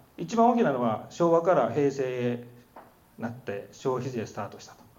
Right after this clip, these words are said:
まあ、いわゆるですね、まあ、ここにいらっしゃる方は大体みんな経験されている時代かなというふうにも、年代、まあ、ちょっと違う方もいらっしゃるのかな。今の眼鏡をかけた方は、だいぶちょっと、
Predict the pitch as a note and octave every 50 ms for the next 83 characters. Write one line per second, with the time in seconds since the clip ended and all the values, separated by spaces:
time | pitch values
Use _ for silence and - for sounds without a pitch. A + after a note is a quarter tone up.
0 | _ _ - - - - - - - - - E3+ D#3 C3 A#2 - E3 E3+ G3+ G#3
1 | G#3+ G#3 G#3 F3+ D#3 F3+ D3 C3 C3 A#2+ A#2+ B2+ C#3 C#3+ C#3+ E3 E3 A#3 A#3 G#3
2 | F#3 F3+ F3+ F3+ F3+ F3+ D#3+ F3 D#3 D3+ C3 C3 A#2+ C3 F#3 G#3 G#3 G#3 G#3+ G#3+
3 | G#3 G3 G3+ G3+ F#3 C#3+ - - F3 F3 E3+ F3 E3+ E3 D#3+ E3+ E3+ E3 D#3+ D#3+
4 | E3 D#3 D3+ D3 D#3 D3+ D3 D3 D3+ D3 - D#3 D3+ D3 D3+ D3 C#3+ D3 C#3 B2
5 | C#3+ C#3 C3+ C3+ C3+ A#2 A2+ A2 A#2+ A#2 A2+ G#2+ G#2 A2+ A#2+ C3+ C#3 C3+ C3 A#2+
6 | A#2+ - D#3 D#3+ - B3 A#3+ A#3+ F#3 D#3 - E3+ D#3+ D#3 C#3+ C#3 C#3 C3 A#2 A2
7 | A2 A2 A2 - A#2+ A2+ G#2 G2 A2+ C3 D3 C#3+ - - - - - - - _
8 | _ - C#3 C#3 B2+ A#2+ A#2 B2 B2+ A#2 A2+ G#2+ A2 G#2 G#2 G#2+ G#2 G2 F#2+ G2+
9 | - G#2+ G2+ G#2 A2 C#3 D3+ D#3 C#3+ D3 C#3 C#3+ C3 - G2 D#2+ - -